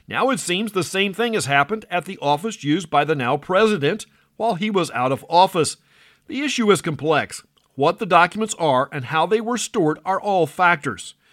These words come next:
There are two major differences. Biden was a vice president, and the media does not care what he may or may not have done. He's their boy.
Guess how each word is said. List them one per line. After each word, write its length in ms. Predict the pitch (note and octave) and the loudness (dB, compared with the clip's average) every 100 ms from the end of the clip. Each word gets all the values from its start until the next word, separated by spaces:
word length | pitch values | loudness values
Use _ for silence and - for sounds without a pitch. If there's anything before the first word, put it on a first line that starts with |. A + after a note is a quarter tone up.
| _ _ | _ _
There 140 | A#3 | 0
are 100 | G#3+ | 0
two 260 | A3 - B3+ | 0 2 2
major 400 | A#3 E3+ D3+ F#3 | 4 0 0 -4
differences. 760 | D3 F3 F3 D#3+ A#2+ A2 F2 - _ _ _ _ | 0 0 0 -2 -4 -10 -12 -16 _ _ _ _
Biden 580 | A2+ C3 E3 F3+ C#3+ F#3+ | -8 2 2 2 -4 -8
was 220 | - D3+ D3+ | -4 -2 0
a 120 | D#3+ | -2
vice 400 | A2+ D3 C4 - | 2 4 4 -2
president, 680 | - C#3 A#2 G#2+ A2+ F3+ - _ _ _ - _ | -2 -2 -2 -8 -10 -10 -14 _ _ _ -20 _
and 140 | - G#3 | -4 0
the 60 | |
media 260 | G#3+ A#3 A3+ | 2 2 0
does 240 | E3+ F3 | 0 0
not 180 | G3 F#3 | 2 0
care 240 | - G#3+ D#3+ | 2 2 4
what 260 | B2 D#3 | 2 0
he 140 | - G#3 | -2 -4
may 260 | F3+ G#3 | 0 0
or 140 | F3+ D#3 | 0 0
may 200 | D3+ C#3+ | 0 2
not 180 | C3+ | 2
have 160 | A#2+ A2 | 0 -2
done. 320 | G#3 A#2+ C3+ - _ _ | 2 2 0 -10 _ _
He's 320 | - G3 F#3+ | -8 -4 -4
their 400 | C#3+ G#2+ C#3 B2 | -6 -2 0 0
boy. 420 | A#2 C#3 E3 C#3 | 0 4 4 4